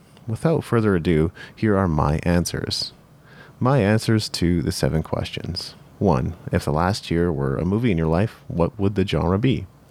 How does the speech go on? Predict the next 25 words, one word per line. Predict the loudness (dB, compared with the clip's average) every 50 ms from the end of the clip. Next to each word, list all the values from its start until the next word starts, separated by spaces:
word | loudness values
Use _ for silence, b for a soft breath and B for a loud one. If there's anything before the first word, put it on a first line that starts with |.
| -20 -20 -20 -20 -6 0
Adventure. | 0 2 2 2 2 2 0 0 -2 -2 -2 -4 -10 B B B B B B B B B B B B -2
Adventure | 0 0 2 2 2 2 2 2 2 2 2
and | 2 2 4 4 4
new | 4 4 2
experiences | 2 -2 -6 -8 -4 -2 -2 0 -2 -2 0 0 2 2 2 0
became | 0 0 -2 -2 -4 -2 0 2 2 2 2
the | 2 0
theme | -2 -2 -2 2 2 4 4 4
of | 2 0 0
the | 0 0 0
year, | 0 -2 -2 0 0
especially | -2 -2 -2 0 0 0 0 0 0 2 2 2 2
as | 2 0 0 0
summer | 0 0 0 2 2 0
approached. | 0 0 0 0 0 0 -2 -6 -10 -12 -14 B B B B B B B B
I | -4
spent | -4 -2 0 -2 -2 0 0
some | -2 -4 -2
time | -2 0 0 0
away | 0 0 0 2 2 2 2
in | 0 0 0 -2 -2 -4 -6 -10 -6
British | -2 -2 0 0 -2 -4
Columbia | -4 -2 0 0 0 0 0 0
in | 0 0
August, | 0 0 0 0 0 0 -2 -4 -8 -12 -14